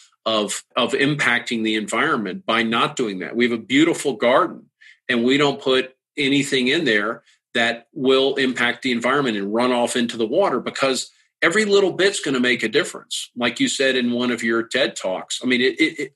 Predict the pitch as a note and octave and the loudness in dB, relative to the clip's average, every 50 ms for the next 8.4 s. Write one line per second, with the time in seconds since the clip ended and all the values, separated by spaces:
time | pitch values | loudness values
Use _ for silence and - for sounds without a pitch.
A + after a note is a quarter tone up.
0 | _ _ - D3 E3 G3 G3 G#3 F#3+ - - F#3 F3 F3 E3 - - E3 F#3 G#3 | _ _ -2 2 2 4 4 4 2 2 2 0 0 0 -2 -2 -2 -2 -2 -2
1 | - - C3 A2 G#2 A#2 A#2+ C3 C3+ C#3 C3+ D3 F#3 - - - _ _ _ _ | -2 -2 -4 -2 0 0 0 0 0 0 0 -2 -2 -2 -4 -10 _ _ _ _
2 | - - _ _ - B2+ A#2+ A#2 A#2+ B2+ B2+ B2+ B2+ C3 D3 D3 C#3 - D3+ C#3+ | -20 -20 _ _ -6 -2 -2 0 0 2 2 2 4 4 4 2 2 0 -2 -4
3 | C3 - C3 B2 B2 A2 C3 B2+ B2+ C3+ C#3 B2 A2+ A#2+ D3+ D#3+ D#3 C3+ A#2 A2 | -2 0 0 0 0 0 0 0 0 0 0 0 2 2 2 2 2 0 2 2
4 | A2 A2+ A#2+ B2 B2+ B2 - B2+ A#2 A2 G2 G2+ C3 D#3+ F#3+ E3+ C3 A2+ - - | 2 2 2 0 0 -2 -2 -2 -2 -2 0 2 2 2 2 2 0 -2 -2 -2
5 | G#2 G#2+ F#2+ - _ _ _ _ _ _ _ _ _ _ - B2+ B2 - - C3 | -2 -2 -2 -6 _ _ _ _ _ _ _ _ _ _ 0 0 2 2 2 2
6 | C3 D3+ F#3 G3 D#3 - - C#3+ B2+ - - - - - _ _ _ _ - B2+ | 4 4 4 4 4 2 0 -2 -2 -2 -4 -10 -10 -12 _ _ _ _ -2 0
7 | D3 F3 F#3+ F#3 E3 D3+ C#3+ C3 A#2 A2+ C#3 D#3 G3 G#3 F#3 C#3+ A#2 A2 A2 A#2 | 2 4 4 4 2 2 2 0 0 0 0 2 2 2 2 2 2 2 0 0
8 | A#2+ - - B2+ A#2 A#2 A#2 - | -4 -4 0 2 2 2 2 -2